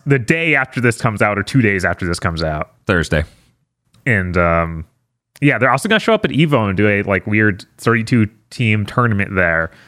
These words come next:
Speaker 1: which, you know, is, they do this on-, once in a while where it's just like, this is obviously to promote a game, not really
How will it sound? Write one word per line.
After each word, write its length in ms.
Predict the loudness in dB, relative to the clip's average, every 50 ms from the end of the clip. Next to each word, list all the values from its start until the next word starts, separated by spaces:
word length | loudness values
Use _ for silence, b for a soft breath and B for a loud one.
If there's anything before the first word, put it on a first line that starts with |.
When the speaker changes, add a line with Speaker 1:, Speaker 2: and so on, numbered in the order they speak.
| b b b b b
Speaker 1:
which, 200 | -2 -2 0 0 0
you 80 | 0
know, 180 | 0 0 -4 -10
is, 120 | -12 -12 -14 _ _ _ 0
they 140 | 0 2
do 160 | 2 2 2 2
this 200 | 2 0 2 2
on-, 200 | 0 0 0 0
once 220 | 0 0 0 2
in 60 | 0 2
a 20 |
while 240 | 2 2 2 2 2
where 120 | 0 0
it's 100 | 0 0
just 120 | -4 -2 0
like, 140 | 0 0
this 140 | 0 0 2
is 80 | 2 2
obviously 460 | 2 2 2 0 -2 -2 0 -2 -2
to 40 | 0
promote 320 | 0 0 2 2 0 0 -4 _ -8
a 100 | -6 -4
game, 300 | -2 -2 -4 -4 -4 -6 -8
not 240 | -8 -8 -8 -6 -6
really 340 | -4 -4 -4 -6 -8 -10